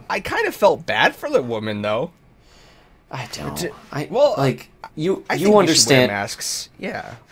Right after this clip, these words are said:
Speaker 2: You understand the climate we're in. You understand, like, what's going on. Like, just be,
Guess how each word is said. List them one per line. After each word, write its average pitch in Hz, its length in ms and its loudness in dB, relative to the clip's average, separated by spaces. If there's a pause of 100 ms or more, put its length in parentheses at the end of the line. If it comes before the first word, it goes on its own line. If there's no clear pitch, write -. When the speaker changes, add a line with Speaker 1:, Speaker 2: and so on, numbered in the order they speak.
(100)
Speaker 2:
You 180 220 2
understand 143 460 4
the 117 60 2
climate 104 420 0
we're 90 180 -4
in. 90 180 -6
You 110 200 2
understand, 110 460 0
like, 98 160 -4
what's 95 260 -2
going 90 260 -4
on. 85 380 -4 (380)
Like, - 220 -4
just 113 240 0
be, 120 200 -2